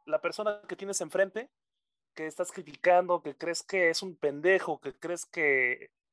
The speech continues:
por tener dinero, como dijo Orlando, este, es superficial, no le interesa nada más que su dinero, no tiene problemas, no sufre. Pero, sin embargo, más bien parece que se nos olvida lo, lo objetivo de esto,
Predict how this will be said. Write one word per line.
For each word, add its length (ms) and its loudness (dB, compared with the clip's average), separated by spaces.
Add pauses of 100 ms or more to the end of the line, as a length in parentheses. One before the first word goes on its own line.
(320)
por 200 -6
tener 300 4
dinero, 380 6
como 200 0
dijo 160 -4
Orlando, 460 0 (640)
este, 340 -4
es 80 -6
superficial, 720 4
no 80 4
le 60 -2
interesa 380 -2
nada 220 0
más 220 -8
que 100 -20
su 140 -16
dinero, 800 6 (140)
no 120 2
tiene 200 0
problemas, 540 0
no 100 -8
sufre. 420 -10 (720)
Pero, 200 8
sin 200 -4
embargo, 760 8 (100)
más 240 2
bien 160 -10
parece 560 -2
que 420 -4 (720)
se 140 -2
nos 160 0
olvida 340 6
lo, 480 4
lo 160 -4
objetivo 480 -2
de 120 6
esto, 360 -2